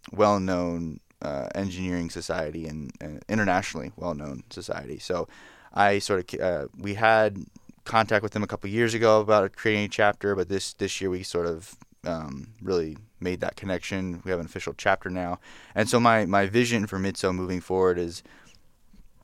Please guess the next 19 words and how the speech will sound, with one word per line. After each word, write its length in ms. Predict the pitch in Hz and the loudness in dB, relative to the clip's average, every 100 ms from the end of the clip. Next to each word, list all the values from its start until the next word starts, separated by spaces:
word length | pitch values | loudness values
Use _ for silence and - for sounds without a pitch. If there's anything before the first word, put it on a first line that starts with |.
| _ - | _ -20
excuse 260 | - - 101 | -12 -8 -4
me, 100 | 92 | 0
that 140 | 98 | 4
it 20 | |
would 120 | 95 98 | 4 4
be 280 | 104 98 - | 0 -2 -2
a 60 | 92 | -2
host 640 | 107 101 92 - - - | 4 4 4 -4 -8 -8
to 240 | - 90 | -4 -2
these 260 | 90 90 90 | -4 -6 -10
professional 500 | - 90 85 - 85 | -6 -2 -2 -4 -10
societies, 600 | - 73 - 65 69 - | -8 -8 -8 -8 -10 -10
'cause 160 | - 87 | -6 4
I 160 | 123 | 4
T 140 | 120 107 | 4 -2
E 140 | 104 | -4
student 320 | - 104 95 | -4 -4 -2
chapters 420 | 87 90 - 87 | 0 0 0 -6
are 180 | 87 85 | -4 -4